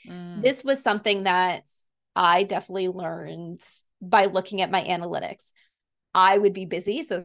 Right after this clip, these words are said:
Speaker 2: sometimes I wouldn't market my episodes at all. And when I didn't market my episodes at all, my downloads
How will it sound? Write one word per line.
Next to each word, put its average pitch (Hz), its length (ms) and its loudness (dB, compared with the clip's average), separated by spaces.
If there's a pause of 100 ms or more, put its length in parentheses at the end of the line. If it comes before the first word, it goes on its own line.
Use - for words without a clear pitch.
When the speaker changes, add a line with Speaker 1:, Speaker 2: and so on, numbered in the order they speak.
Speaker 2:
sometimes 214 420 -8
I 190 80 -4
wouldn't 202 260 -10
market 180 380 -8
my 175 140 -6
episodes 180 600 -4
at - 220 0
all. - 340 -2 (500)
And 190 120 2
when 180 80 0
I 180 100 2
didn't 226 160 0
market 226 220 -4
my 226 120 -4
episodes 214 420 -2
at 190 140 0
all, 214 440 2 (280)
my 196 600 4
downloads 208 540 -4